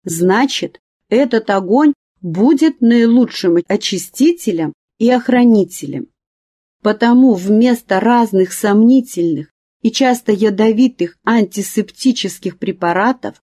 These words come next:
лучше иметь не только огонь очага, но и раздуть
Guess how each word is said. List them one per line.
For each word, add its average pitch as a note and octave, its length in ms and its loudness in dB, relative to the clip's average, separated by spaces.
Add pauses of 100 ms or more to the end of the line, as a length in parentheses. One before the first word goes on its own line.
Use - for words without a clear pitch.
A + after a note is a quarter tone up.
(180)
лучше A3+ 560 -2
иметь A#3 680 2
не F#3 160 0
только D4+ 540 0
огонь C4 400 4
очага, G3+ 520 -2 (280)
но G#3 120 0
и A3 220 0
раздуть F3 760 -2